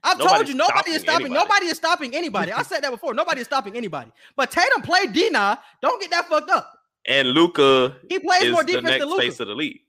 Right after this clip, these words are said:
Speaker 2: Luka is the next face of the league. So.
Speaker 1: He plays more defense than Luka. I'm blow-, we're blowing by Luka every time, though. That's what I'm saying.
Speaker 2: Okay.
Speaker 1: We're blowing by Luka every time.
Speaker 2: Okay.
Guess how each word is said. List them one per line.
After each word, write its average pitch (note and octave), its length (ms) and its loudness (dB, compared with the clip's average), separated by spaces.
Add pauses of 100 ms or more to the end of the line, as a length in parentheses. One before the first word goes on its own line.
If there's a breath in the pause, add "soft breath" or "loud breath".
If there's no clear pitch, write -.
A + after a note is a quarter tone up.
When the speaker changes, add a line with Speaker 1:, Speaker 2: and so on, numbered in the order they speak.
(360)
Speaker 2:
Luka C3 280 -4
is A2+ 100 -4
the A#2+ 60 -6
next G#2+ 240 -6
face G2+ 200 -4
of - 60 -18
the F#2 60 -16
league. B2+ 160 -12 (460)
So. C4 140 -12
Speaker 1:
He C4+ 320 -8
plays B3+ 200 -6
more A#3 100 -6
defense G#3+ 240 -8
than F3+ 100 -10
Luka. G#4 180 -10 (560 soft breath)
I'm B4+ 140 2
blow-, E4 180 4
we're D4 160 4
blowing D#4+ 280 4
by E4+ 120 4
Luka E4+ 260 0
every D4+ 220 0
time, D#4+ 120 -4 (200)
though. D3 260 -4
That's C4 200 -2
what F#4+ 100 -2
I'm A#3 80 -4
saying. D#4+ 320 -2
Speaker 2:
Okay. A#3+ 80 -10
Speaker 1:
We're D4+ 120 -6
blowing E4 240 -4
by D4+ 100 -4
Luka D4 260 -12
every A#3+ 240 -10
time. A#3+ 280 -12 (1160)
Speaker 2:
Okay. - 240 -6